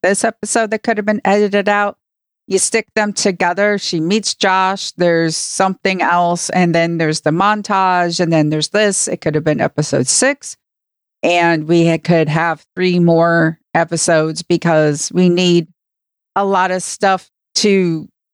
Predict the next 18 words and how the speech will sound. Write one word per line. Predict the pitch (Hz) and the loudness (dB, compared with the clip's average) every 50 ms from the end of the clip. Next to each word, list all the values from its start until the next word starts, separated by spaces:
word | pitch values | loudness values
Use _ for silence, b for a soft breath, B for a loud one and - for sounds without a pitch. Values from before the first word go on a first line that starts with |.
| - | -2
who's | 165 202 233 226 214 | 0 2 2 2 0
Hulk | - - 233 226 202 - _ - | 0 -2 -2 -4 -4 -8 _ -6
King? | - 196 165 151 147 | -2 0 2 4 4
We | 151 160 | 2 2
gotta | - 202 202 208 196 185 | 0 0 -2 -2 -6 -8
find. | - 196 196 185 170 - 151 151 | -6 -4 -2 0 0 0 -2 0
Then | 165 185 190 | 0 0 0
there's | 196 196 185 - | 0 -2 -2 -2
the | 196 190 | -4 -4
blood. | - 185 190 185 170 160 151 151 147 | -2 0 0 2 2 2 0 0 -2
And | 156 151 160 160 | -2 -4 -2 0
where's | 214 254 294 277 | 0 0 0 -2
Daredevil? | - 320 320 320 269 247 240 202 170 180 170 160 160 - | -2 0 0 0 2 0 0 0 0 0 0 0 0 0
And | 156 170 180 | 0 0 0
where's | 190 240 294 277 - | 0 0 0 -2 -2
the | 262 | -4
super | - - 294 - - | -2 -2 -2 -2 -2
suit? | 202 - - 190 - - | -2 -2 0 -2 -2 -2